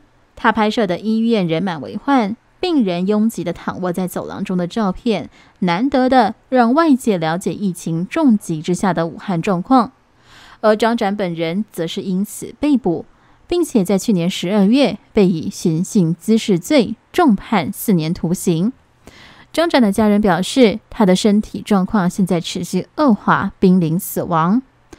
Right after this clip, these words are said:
对此情况，国际特赦组织四号呼吁中国政府立刻的释放张展，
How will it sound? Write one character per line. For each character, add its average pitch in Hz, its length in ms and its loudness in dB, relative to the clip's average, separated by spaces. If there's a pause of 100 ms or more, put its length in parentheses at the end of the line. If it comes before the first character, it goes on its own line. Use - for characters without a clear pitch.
(460)
对 247 100 8
此 233 140 4
情 196 220 2
况， 220 400 4
国 196 120 0
际 202 160 0
特 202 200 2
赦 185 180 2
组 165 180 -4
织 190 220 -2
四 294 240 0
号 180 420 0
呼 180 220 2
吁 175 140 2
中 190 180 0
国 170 160 0
政 214 240 2
府 - 240 -6
立 277 260 2
刻 226 220 0
的 165 100 4
释 - 160 -2
放 170 240 0
张 247 220 2
展， 202 260 4